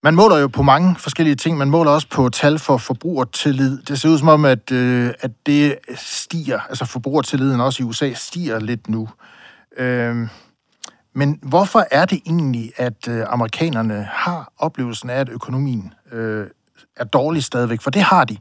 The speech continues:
Altså, C N N lavede en må-, meningsmåling i sidste uge, øh, hvor jeg tror, otteogfyrre procent stadig mente, at økonomien havde, var, var,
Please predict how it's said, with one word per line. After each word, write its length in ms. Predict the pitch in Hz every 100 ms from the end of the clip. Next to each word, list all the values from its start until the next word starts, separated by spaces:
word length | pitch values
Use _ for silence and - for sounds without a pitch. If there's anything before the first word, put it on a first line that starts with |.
| -
Altså, 220 | 139 -
C 120 | -
N 80 | 143
N 140 | 143 180
lavede 240 | 165 170
en 40 |
må-, 140 | 147 160
meningsmåling 560 | 160 180 185 147 139 135
i 40 |
sidste 320 | 123 165 -
uge, 260 | 131 139 151 - - - - - _
øh, 480 | 135 135 127 123 123 123
hvor 480 | 131 131 127 120 117
jeg 120 | 123 120
tror, 380 | 160 147 110 104 _ _ _ _ -
otteogfyrre 540 | 165 185 135 139 151
procent 440 | - - 156 156 -
stadig 580 | - - 139 147 170
mente, 360 | 143 127 151 147
at 100 | 117
økonomien 680 | 107 - 131 151 135 113 101
havde, 460 | - 135 131 131 117
var, 240 | 120 101 110
var, 240 | 117 110